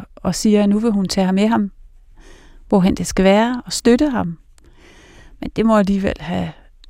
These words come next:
have været svært, når man sad der den første vinter og var tæt på at sulte,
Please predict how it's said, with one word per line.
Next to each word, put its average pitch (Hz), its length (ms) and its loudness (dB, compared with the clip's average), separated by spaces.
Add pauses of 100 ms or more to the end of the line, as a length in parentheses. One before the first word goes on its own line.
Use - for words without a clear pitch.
(260)
have 185 180 -2
været 95 180 -2
svært, - 480 -2
når 190 80 -4
man 180 140 -2
sad 196 200 0
der 196 180 -4
den 175 140 -6
første 190 360 -2
vinter 196 300 -4
og 190 240 -4
var 175 160 -2
tæt - 220 -4
på - 140 -10
at - 100 -8
sulte, 180 400 -2